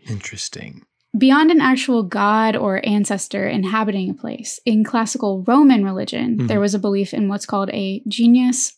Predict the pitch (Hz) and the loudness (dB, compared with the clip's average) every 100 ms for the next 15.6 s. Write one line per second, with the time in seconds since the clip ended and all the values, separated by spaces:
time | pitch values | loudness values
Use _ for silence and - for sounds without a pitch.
0 | _ 233 202 208 269 269 285 _ 151 208 | _ -2 0 -2 -8 -8 -14 _ 0 0
1 | 85 - - _ 220 208 214 208 220 233 | -2 -8 -16 _ -2 2 0 0 -4 -4
2 | - - 262 254 - 247 240 254 220 - | -2 -2 -6 -10 -10 -8 -8 -6 -8 -6
3 | 226 - - 247 240 - 139 135 - _ | -10 -6 -4 -4 -4 -2 -2 -2 -8 _
4 | _ _ _ 220 220 214 240 285 262 247 | _ _ _ 0 0 2 2 0 0 2
5 | 247 247 269 - 208 - - 262 277 294 | 4 6 2 2 -2 -4 0 4 4 6
6 | 311 302 _ - 233 - 247 247 262 262 | 4 2 _ -4 -4 -2 -4 0 -2 -2
7 | - 262 269 226 - 220 214 - 196 208 | -2 2 4 2 -2 -2 -2 -2 0 0
8 | 180 180 180 - 208 - - - - _ | 0 -4 -4 -6 -6 -6 -8 -8 -8 _
9 | - 85 110 _ 226 233 233 233 220 202 | -10 -8 -10 _ 0 2 2 2 0 -2
10 | 240 254 262 226 214 202 214 226 - 208 | -2 0 2 2 2 2 0 0 -2 -2
11 | 214 202 202 202 202 196 - 202 190 196 | 0 0 -2 -4 -4 -4 -2 -2 -2 -4
12 | 214 190 202 196 208 202 196 190 190 - | -4 0 0 0 -2 0 0 -2 -4 -2
13 | 196 - 196 190 - - 196 196 185 196 | -4 -4 -4 -4 -4 -6 -6 -4 -6 -6
14 | - - - 226 240 226 214 202 185 190 | -6 -6 -2 -2 0 0 0 -2 -4 -6
15 | 185 - 233 233 233 - | -8 2 2 2 -2 -10